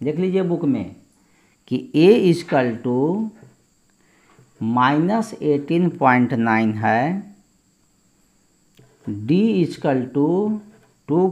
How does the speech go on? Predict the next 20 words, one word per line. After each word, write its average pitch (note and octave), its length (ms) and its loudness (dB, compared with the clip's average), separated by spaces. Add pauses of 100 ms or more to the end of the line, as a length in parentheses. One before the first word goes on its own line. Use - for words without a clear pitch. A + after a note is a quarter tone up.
(100)
पॉइंट A#2+ 380 0
फ़ाइव G#2+ 340 0
है, A2+ 220 -2 (2000)
N F#3 300 2 (100)
equal C#3 540 0
to B2 160 -2 (160)
what G#2 400 0
है, C3 500 -4 (2500)
और D3 460 4 (460)
N F3+ 420 -2
equal D3+ 400 -4
to D#3+ 240 -4
थ्री C#3 300 -2
पॉइंट A#2 300 -2
सिक्स - 360 -12
है, E2+ 160 -16 (840)
N E3+ 460 0
equal C3+ 440 -2
to B2+ 280 -2 (160)
थ्री C3+ 340 -2